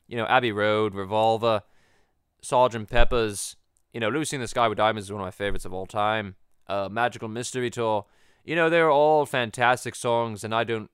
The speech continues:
you know, I don't regret any of it. It was such a great career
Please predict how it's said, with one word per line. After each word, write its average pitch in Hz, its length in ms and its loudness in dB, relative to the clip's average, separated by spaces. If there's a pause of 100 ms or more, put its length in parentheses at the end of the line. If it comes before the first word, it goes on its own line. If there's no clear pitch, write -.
you 113 60 -14
know, 101 280 -6
I 113 120 0
don't 120 180 -8
regret 107 340 -6
any 113 200 -6
of 113 100 -4
it. 104 160 -6
It 101 80 -6
was 101 160 -8
such 117 160 -10
a 110 80 -6
great 110 280 -6
career 107 500 -2